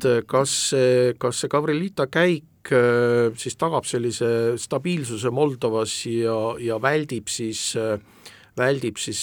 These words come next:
selle Vene surve eskaleerimist või kuidas üldse nagu sa hindad seda Gavrelita tagasiastumist, sest tundus, et noh, tema see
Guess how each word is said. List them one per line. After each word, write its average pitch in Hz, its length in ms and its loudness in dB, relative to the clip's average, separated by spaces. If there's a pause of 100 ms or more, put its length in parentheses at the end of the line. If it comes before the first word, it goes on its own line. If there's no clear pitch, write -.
selle 113 280 0
Vene 135 280 0
surve 123 520 -2
eskaleerimist 117 960 0
või 117 120 -2
kuidas 160 300 2
üldse 180 360 2
nagu 110 220 -4
sa 117 140 -2
hindad 127 440 2
seda 113 480 -2
Gavrelita 127 580 0
tagasiastumist, 123 840 -2
sest - 140 -10
tundus, 170 380 6
et 123 120 -8
noh, 139 160 -4
tema 139 280 0
see 123 200 -2